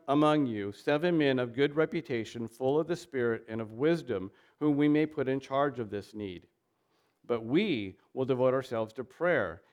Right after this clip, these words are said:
and to the service of the word." And this word pleased the whole congregation.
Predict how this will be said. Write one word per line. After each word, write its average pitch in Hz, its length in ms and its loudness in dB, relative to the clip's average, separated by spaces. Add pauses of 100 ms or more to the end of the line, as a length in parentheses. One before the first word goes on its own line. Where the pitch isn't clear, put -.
and 120 100 -12
to 127 80 -4
the 131 60 0
service 131 460 -2
of 123 80 -4
the 127 100 -2
word." 127 440 -2 (680)
And 131 140 0
this 156 180 2
word 160 320 2
pleased 190 460 -2
the 135 80 0
whole 123 240 2
congregation. 113 920 -4